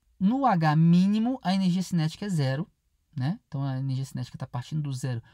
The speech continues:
no H mínimo ali, como a gente tá vendo. Ela, ele, é onde ele para, então não tem velocidade, tem energia cinética, é o ponto mais baixo na cama elástica, tá certo?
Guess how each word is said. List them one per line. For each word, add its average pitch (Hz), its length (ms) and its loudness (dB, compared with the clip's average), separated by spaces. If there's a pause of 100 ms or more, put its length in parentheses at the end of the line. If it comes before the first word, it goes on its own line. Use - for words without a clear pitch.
(120)
no 151 140 -2
H 131 260 -2
mínimo 131 400 -2
ali, 120 160 -6
como 117 180 -6
a 110 40 -6
gente 113 160 -10
tá 117 140 -8
vendo. 110 420 -6 (360)
Ela, 113 200 -10 (300)
ele, 120 140 -8 (120)
é 135 100 -2
onde 131 220 -2
ele 131 120 -4 (120)
para, 151 260 -2
então 165 280 -6
não 123 180 -4
tem 135 400 -6
velocidade, 123 500 -6
tem 127 120 -8
energia 117 260 -6
cinética, 135 360 -8
é - 20 -4
o 131 40 -8
ponto 139 280 -8
mais 175 200 -2
baixo 143 440 -4 (320)
na 175 200 2
cama 135 320 -2
elástica, 147 540 -4 (240)
tá - 80 -8
certo? - 300 -2